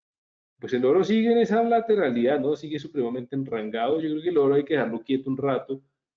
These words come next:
y esperar a que haga algo, porque es que en esta suciedad a mí no me gusta operar los activos. Yo en lo personal no lo operaría, esa, esa mano de colas lo sacan a uno,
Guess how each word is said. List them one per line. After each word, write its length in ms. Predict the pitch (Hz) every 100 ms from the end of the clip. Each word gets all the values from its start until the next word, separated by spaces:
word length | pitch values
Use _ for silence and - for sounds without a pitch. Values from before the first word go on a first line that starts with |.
| _
y 120 | 135 127
esperar 400 | - 120 107 107
a 120 | 107
que 160 | 135
haga 260 | 110 104 117
algo, 180 | 123 131
porque 200 | 135 120
es 100 | -
que 280 | 123 - 151
en 80 |
esta 200 | 131 156
suciedad 600 | 143 170 - 113 120 135
a 60 | 131
mí 80 | 123
no 80 | 120
me 80 | 120
gusta 260 | 117 -
operar 280 | 123 110 -
los 120 | -
activos. 280 | - _ _ _ _ _
Yo 280 | 135 156 170
en 80 | 175
lo 120 | 175
personal 360 | 151 120 117 127
no 100 | 131
lo 80 |
operaría, 400 | 135 131 110 127
esa, 240 | 131 117 - -
esa 160 | -
mano 200 | 123 127
de 180 | 127 110
colas 340 | 120 110 110 117
lo 80 |
sacan 360 | 110 101 - 110
a 60 | 107
uno, 260 | 135 139